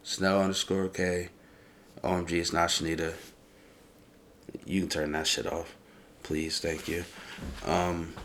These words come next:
this is just for, what the fuck? This is just for, for y'all motherfuckers to make sure y'all tapping on YouTube, um, to Put It Bluntly podcast.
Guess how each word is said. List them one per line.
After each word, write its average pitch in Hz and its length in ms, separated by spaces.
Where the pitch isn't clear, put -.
this - 280
is - 100
just 87 260
for, 78 100
what - 260
the - 80
fuck? - 420
This - 600
is - 200
just 95 220
for, 80 140
for - 160
y'all 92 280
motherfuckers 80 760
to - 200
make 92 120
sure 95 140
y'all 85 140
tapping 85 380
on 78 140
YouTube, 85 440
um, 78 280
to - 120
Put 85 200
It 80 40
Bluntly 82 280
podcast. 85 680